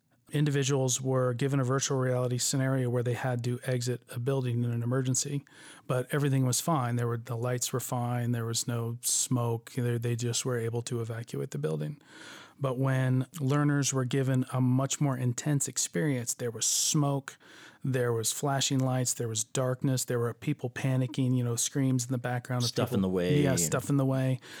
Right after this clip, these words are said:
Speaker 1: Then it gave a much more visceral, much more impactful experience of what it's like to try to evacuate a building when it's actually on fire.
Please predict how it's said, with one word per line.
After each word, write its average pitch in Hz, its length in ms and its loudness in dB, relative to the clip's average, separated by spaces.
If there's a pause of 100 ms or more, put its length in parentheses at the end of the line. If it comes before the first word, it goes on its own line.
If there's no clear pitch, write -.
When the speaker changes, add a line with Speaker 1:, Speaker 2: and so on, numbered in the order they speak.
(220)
Speaker 1:
Then 143 160 2
it 131 80 2
gave 127 240 0
a 123 80 2
much 131 380 2
more 131 180 4
visceral, 123 720 0
much 127 320 0
more 123 520 0
impactful 131 800 -2
experience 131 560 0
of 117 140 -6
what 123 180 0
it's 120 200 -4
like 123 200 -2
to 123 100 -4
try 120 240 -2
to 120 80 -2
evacuate 117 600 -4
a 113 40 -6
building 120 560 -2
when 120 160 -2
it's 113 200 -6 (100)
actually 135 320 -2
on 123 140 -2
fire. - 400 -2